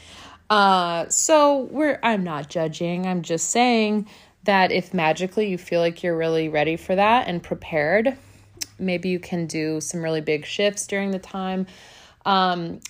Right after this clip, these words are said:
but Taurus, I associate very strongly with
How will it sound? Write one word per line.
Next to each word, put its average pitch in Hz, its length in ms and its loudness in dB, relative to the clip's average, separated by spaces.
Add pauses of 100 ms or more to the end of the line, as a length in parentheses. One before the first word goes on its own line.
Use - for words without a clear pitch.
(120)
but 233 520 2
Taurus, 294 720 0
I 208 160 2
associate 185 920 -4
very 175 600 -2
strongly 196 540 -2
with 175 360 -2